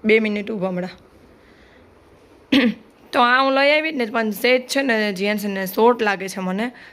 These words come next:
તો આપણે એક્સચેન્જ કરાવવું પડશે. પણ આમાં મોટી સાઇઝ નથી, તો આપણે આ દઈને બીજું લેવું પડશે. તો આ કેવું લાગે છે ને મને કોમેન્ટ કરજો. અને બીજું આપણે એક, અ, ક્રીમ અને બ્રાઉન જોયા છે. જો આ બ્રાઉન કલર છે ને એ બ્રાઉન અને ક્રીમ.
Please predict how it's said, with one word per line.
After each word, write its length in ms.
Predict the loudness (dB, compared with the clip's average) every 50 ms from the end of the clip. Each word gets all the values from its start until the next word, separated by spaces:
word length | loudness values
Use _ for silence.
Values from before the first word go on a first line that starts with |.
| _ _
તો 80 | -10 -6
આપણે 180 | -2 0 0 0
એક્સચેન્જ 420 | -2 -4 -2 -2 -2 -2 -2 -2
કરાવવું 320 | -2 -2 -2 -2 -2 -4
પડશે. 260 | -4 -6 -4 -4 -4 -4
પણ 160 | -4 -2 -2
આમાં 200 | 0 0 -2 -2
મોટી 300 | -2 -4 -2 -2 -2 0
સાઇઝ 260 | 0 0 -2 -2 -2
નથી, 240 | -4 -6 -6 -6 -6
તો 100 | -6 -6
આપણે 180 | -6 -6 -6
આ 220 | -4 -4 -4 -4 -2
દઈને 280 | -2 -2 -2 -2 -4
બીજું 280 | -4 -4 -2 -2 0 0
લેવું 200 | 0 -2 -4 -6
પડશે. 240 | -10 -12 -12 -10 -10
તો 100 | -10 -6 -2
આ 160 | -2 0 0 0
કેવું 280 | 0 0 0 2 2
લાગે 260 | 2 0 0 0 -2
છે 100 | -4 -4
ને 80 | -4 -2
મને 200 | -2 -2 -4 -4
કોમેન્ટ 360 | -6 -4 -4 -2 -2 -4 -4
કરજો. 380 | -6 -6 -8 -6 -6 -6 -6 -6 -10 -16 -20 -20 -20 -20 -20 -14 -8 -4
અને 280 | -2 -2 0 -2 -2
બીજું 340 | -2 -2 0 2 2 2 2
આપણે 280 | 0 0 0 0 0 0
એક, 160 | 0 -2 -2
અ, 260 | -2 0 0 0 -2 -4 -8 -16 -20 -20 -20 -20 -20 -20 -20 -8 -2
ક્રીમ 320 | 2 4 4 4 4 2
અને 140 | 0 0 0
બ્રાઉન 440 | 0 0 0 2 2 2 0 -2 -4
જોયા 340 | -4 -4 -4 -4 -4 -6 -8
છે. 160 | -10 -10 -8
જો 140 | -6 -6 -6
આ 40 |
બ્રાઉન 340 | -4 -4 -4 -4 -4 -6 -6
કલર 200 | -8 -8 -8 -6
છે 140 | -6 -8 -8
ને 100 | -6 -8
એ 300 | -8 -8 -8 -8 -8 -8 -10 -12 -14 -20 -20 -20 -20 -20 _ -20 -20 _ _ _ _ -16 -10 -6
બ્રાઉન 340 | -2 0 2 2 0 0 -2 -4
અને 180 | -4 -4 -4 -4
ક્રીમ. 280 | -6 -6 -4 -4 -4